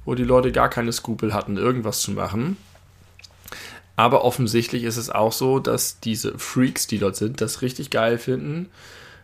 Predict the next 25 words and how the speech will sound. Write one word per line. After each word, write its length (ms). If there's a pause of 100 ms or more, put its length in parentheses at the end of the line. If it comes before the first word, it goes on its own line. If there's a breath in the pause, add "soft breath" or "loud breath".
(120)
weil 180
sie 100
sagen, 360
sie 120
sind 200
halt 180
so 120
oder 180
so 220
eine 140
Attraktion, 600
egal 280
wo 60
sie 140
hinkommen. 520
Und 200
da, 420
äh, 460
sind 280
sie 120
sozusagen, 520
haben 120
sie 80
irgendwie 300
ein, 360